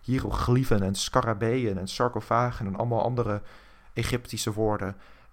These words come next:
En dan kom je uiteindelijk bij de mummie. En dan waarschijnlijk dan, dan in, helemaal Indiana Jones-achtige death traps zie ik dan vormen. Van, "Oh, pas op voor de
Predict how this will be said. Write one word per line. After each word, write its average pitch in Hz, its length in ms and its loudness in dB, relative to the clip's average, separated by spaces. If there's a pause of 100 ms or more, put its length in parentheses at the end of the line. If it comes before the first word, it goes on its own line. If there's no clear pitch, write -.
En 113 180 -2
dan 110 240 -2 (120)
kom 139 100 4
je 127 60 2
uiteindelijk 117 380 4
bij 107 100 4
de 107 60 0
mummie. 131 360 0 (600)
En 117 100 -2
dan 107 100 2
waarschijnlijk 107 440 0
dan, 104 280 -4
dan 104 260 -2 (380)
in, - 260 -4
helemaal 104 260 0
Indiana 110 520 0
Jones-achtige 107 1160 -2
death 113 320 0
traps - 460 0
zie 113 240 -2
ik 110 120 -6
dan 107 200 0
vormen. 113 520 -2
Van, - 200 -8
"Oh, 147 260 -2
pas 113 180 -6
op 131 160 -6
voor 120 220 2
de 117 300 0